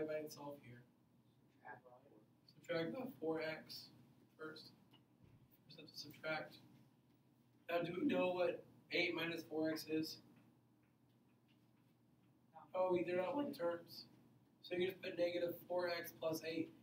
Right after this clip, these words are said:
And I'm gonna put the x first, because that's how it is in our slope intercept form. So I'm gonna put our x first, because that's how it is in our slope intercept form. So I want us to get in the habit.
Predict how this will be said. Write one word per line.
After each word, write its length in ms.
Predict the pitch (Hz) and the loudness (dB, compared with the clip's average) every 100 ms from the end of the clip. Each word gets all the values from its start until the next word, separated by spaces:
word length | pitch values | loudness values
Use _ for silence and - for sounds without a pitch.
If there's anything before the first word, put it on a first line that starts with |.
| - | -6
And 80 | 165 | -2
I'm 80 | 170 | 2
gonna 160 | 190 - | 4 2
put 180 | 196 | 2
the 160 | 143 139 | 4 4
x 240 | - - - | 2 -2 -2
first, 460 | 147 156 - - - - - - - - | 2 4 2 0 -6 -20 -20 -20 -18 -2
because 240 | 160 185 | 4 4
that's 240 | 180 175 175 | 6 4 4
how 200 | 175 170 | 4 6
it 80 | |
is 180 | 170 170 | 4 0
in 80 | 170 | 0
our 80 | 165 | 0
slope 340 | 160 156 156 | 0 -2 -2
intercept 360 | 151 147 147 147 - - | -2 -2 -2 -8 -10 -10
form. 200 | 147 143 - - _ _ - | -8 -8 -10 -20 _ _ -20
So 120 | - 165 | -4 0
I'm 100 | 175 | 0
gonna 120 | 175 | 0
put 140 | 170 | 2
our 60 | - | 2
x 280 | 160 165 - | 2 -2 -2
first, 420 | 160 165 165 - - - - - | 0 2 0 -6 -14 -20 -20 -4
because 160 | 170 | 2
that's 220 | 170 170 - | 2 2 0
how 160 | 170 | 0
it 60 | 165 | 2
is 160 | 160 | 2
in 80 | 156 | 2
our 80 | 156 | 0
slope 320 | 151 151 147 147 | 0 -2 -2 -2
intercept 340 | 143 - 143 - - | -6 -8 -14 -16 -12
form. 200 | 143 - - _ - - | -10 -10 -14 _ -20 -10
So 140 | 151 | -2
I 40 | |
want 160 | 160 165 | 0 0
us 80 | 165 | -2
to 80 | 151 | -4
get 120 | 156 | -4
in 80 | 156 | -2
the 100 | 147 | -4
habit. 400 | 127 143 139 | -4 -6 -10